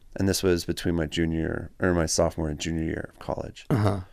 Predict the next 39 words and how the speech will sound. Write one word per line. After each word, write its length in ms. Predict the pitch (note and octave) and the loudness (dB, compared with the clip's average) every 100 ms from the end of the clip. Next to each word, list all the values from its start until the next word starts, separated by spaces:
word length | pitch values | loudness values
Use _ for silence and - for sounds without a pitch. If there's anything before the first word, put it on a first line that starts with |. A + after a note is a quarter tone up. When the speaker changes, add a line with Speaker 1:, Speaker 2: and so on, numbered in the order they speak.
| - _ - - - | -20 _ -20 -20 -2
Speaker 1:
And 100 | - | 2
it 40 | G#3 | 4
just 140 | E3 | 8
opened 240 | A#2+ A#2+ G#2+ | 8 8 8
my 140 | F#2+ | 8
eyes. 380 | G2 G2+ G2+ G2 | 8 8 8 6
You 60 | G2+ | 4
know, 100 | F#2+ | 4
I 60 | |
had 180 | G2+ F#2 | 4 6
that, 300 | F#2 E2 - | 6 4 0
whatever, 380 | F#2 F2+ E2+ E2+ | 0 2 4 2
transformative 720 | - F2+ - F#2 F2+ F2 E2+ | 0 -2 2 2 4 4 2
experience 680 | E2+ - - F2+ F2+ E2+ - | 0 0 4 4 4 2 2
of 200 | F2 E2+ | 0 0
feeling 400 | - F#2+ F2+ F2 | -2 0 2 2
like, 180 | E2+ - | 0 2
"Oh, 100 | C3 | 2
I'm 120 | C3+ | 4
growing 300 | C3 C#3+ C#3+ | 6 6 8
up, 280 | D3+ C#3 - | 8 6 6
and 140 | G2 G#2+ | 2 2
these 160 | A2+ | 2
are 80 | A#2 | 0
things 280 | A#2 A#2+ A#2 | 2 4 4
I 60 | |
love, 340 | A2+ B2+ A#2 F#2 | 6 8 8 6
and 100 | F#2+ | 0
these 180 | G2 G#2 | 0 -2
are 60 | |
the 60 | F#2 | -2
things 240 | G2+ G2+ | -2 2
I 80 | G2 | 2
don't 380 | F#2 - G2 F#2+ | 0 2 2 4
like 240 | F#2 F2+ F#2 | 0 2 0
about 280 | F2 F2 E2 | 2 2 4
what 100 | F2+ | 0
I'm 120 | F2+ | 2
doing 440 | G2 F#2+ F2 E2+ | 2 2 2 -2